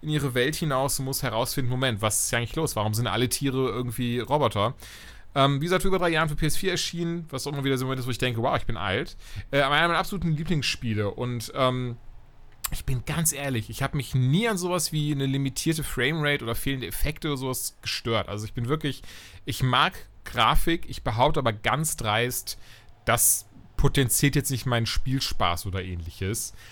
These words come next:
Aber natürlich, das Game in Ultra Widescreen mit, äh, dreitausendvierhundertvierzig mal tausendvierhundertvierzig zu spielen, dazu noch hundertzwanzig Bilder pro Sekunde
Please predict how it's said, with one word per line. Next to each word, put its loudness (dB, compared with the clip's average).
Aber 8
natürlich, 10
das 0
Game 4
in 2
Ultra 4
Widescreen 0
mit, 0
äh, 0
dreitausendvierhundertvierzig 2
mal 0
tausendvierhundertvierzig 4
zu -4
spielen, -2
dazu -4
noch -2
hundertzwanzig 0
Bilder 2
pro -2
Sekunde 2